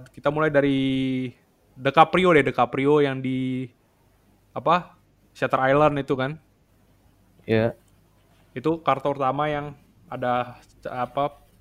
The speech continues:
Speaker 1: sakit jiwa. Terus, eh, DiCaprio yang di Wolf of, Wall of Wall Street gitu kan.
Speaker 2: Oh iya, dia juga jadi, jadi apa sih,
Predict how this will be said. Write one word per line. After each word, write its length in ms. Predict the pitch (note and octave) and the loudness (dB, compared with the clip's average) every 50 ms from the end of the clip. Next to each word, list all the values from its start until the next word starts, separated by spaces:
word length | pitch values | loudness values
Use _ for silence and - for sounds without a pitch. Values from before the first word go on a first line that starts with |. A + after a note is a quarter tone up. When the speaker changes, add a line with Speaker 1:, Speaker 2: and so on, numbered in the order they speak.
| _ _ - _ | _ _ -18 _
Speaker 1:
sakit 220 | - A#2+ B2 B2+ | -8 -6 -6 -4
jiwa. 540 | B2 A#2+ A#2 B2 B2+ B2 B2 A#2+ A#2+ A#2 A2+ - | -4 -2 0 4 6 6 6 6 6 4 0 -2
Terus, 300 | C#3+ D#3+ E3 - - _ _ _ _ _ _ _ _ _ _ _ _ _ _ _ _ _ _ _ _ | -4 -4 -4 -4 -12 _ _ _ _ _ _ _ _ _ _ _ _ _ _ _ _ _ _ _ _
eh, 220 | - C3 C3 C3 B2+ | -4 -2 -2 -2 -2
DiCaprio 540 | C3 C3+ - C#3 C3+ C3+ - D3 D3 D#3+ F3 | -2 -2 2 2 2 4 2 2 4 4 4
yang 160 | E3+ E3 D#3+ D3+ D3+ | 4 4 0 -2 -2
di 260 | E3+ F3 F3 - - - | -2 -2 -4 -6 -6 0
Wolf 260 | C3 C3+ C#3 C3+ - - - _ | 0 0 0 0 -6 -18 -18 _
of, 220 | - C#3 C#3 C3 - - - - _ _ _ _ _ _ _ _ | -2 -2 -2 -2 -4 -16 -20 -20 _ _ _ _ _ _ _ _
Wall 160 | C3+ C#3 - C#3+ | 0 0 2 0
of 100 | C#3+ - - | -6 -4 -4
Wall 200 | C3 B2+ B2+ A#2+ - | -4 -4 -4 -6 -8
Street 300 | - - D3+ D3 C#3+ C3 | -4 -2 -2 -2 -2 -6
gitu 180 | B2 - B2+ A#2 | -8 -8 -4 -4
kan. 160 | A#2+ B2+ C#3 C3+ _ _ _ _ _ _ _ A#2+ | -4 -6 -6 -10 _ _ _ _ _ _ _ 0
Speaker 2:
Oh 80 | A#2 | 2
iya, 160 | A#2 A2 A2 G#2+ | 2 2 0 0
dia 160 | G#2+ A#2+ C3+ B2+ | 0 0 0 0
juga 320 | A#2+ A#2+ A2+ A2 G#2+ G#2 - - | -2 2 4 4 6 6 4 2
jadi, 560 | G#2+ A2 A2 G#2 G#2 G#2 G#2 G#2 G#2 G2+ G2 - - _ _ _ _ _ _ | 0 -2 0 0 0 0 0 0 0 -2 -4 -6 -10 _ _ _ _ _ _
jadi 400 | - G#2 G#2+ G#2 A2+ G#2+ F#2 E2 - | -6 -4 -2 0 2 2 2 0 0
apa 220 | - A#2+ B2 C#3 C3+ | 0 0 0 0 -4
sih, 300 | - - C3+ - - | -4 -4 -6 -6 -6